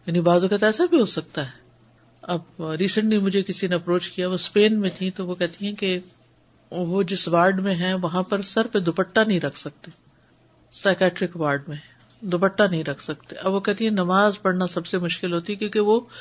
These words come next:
سر پہ لینے ہی نہیں دے رہے، معلوم نہیں مرض کوئی ایسی ہوگی کہ سر پہ وہ لینے ہی نہیں دے رہے دوپٹے کو۔ کہتی مجھے سمجھ نہیں آتی میں نماز کیسے پڑھوں۔ تو کہتی کہ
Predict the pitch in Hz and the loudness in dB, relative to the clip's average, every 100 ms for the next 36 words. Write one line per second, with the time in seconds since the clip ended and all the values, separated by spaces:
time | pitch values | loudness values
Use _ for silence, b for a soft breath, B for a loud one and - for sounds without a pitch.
0 | B B B - 240 247 233 240 254 240 | B B B 0 2 4 6 6 6 4
1 | 208 160 143 151 170 - 233 254 285 285 | 4 4 2 0 -8 -4 0 0 0 0
2 | 240 233 240 - 247 214 254 240 208 226 | 2 2 0 0 2 2 0 0 -2 -4
3 | - _ b b b b b _ 240 - | -16 _ b b b b b _ -6 0
4 | 269 285 311 302 285 269 294 302 285 233 | 2 2 2 2 4 4 4 2 0 2
5 | 185 170 165 160 147 139 - 143 - - | 2 4 0 -2 -6 -8 -14 -20 -20 -20
6 | _ _ _ _ - 233 269 262 247 262 | _ _ _ _ -2 0 2 0 0 2
7 | 269 277 247 240 233 220 185 170 - 160 | 2 2 2 2 0 2 2 0 -2 -6
8 | 180 143 147 - _ _ _ _ b b | -6 -10 -10 -16 _ _ _ _ b b
9 | b _ - 233 254 269 | b _ -2 0 2 0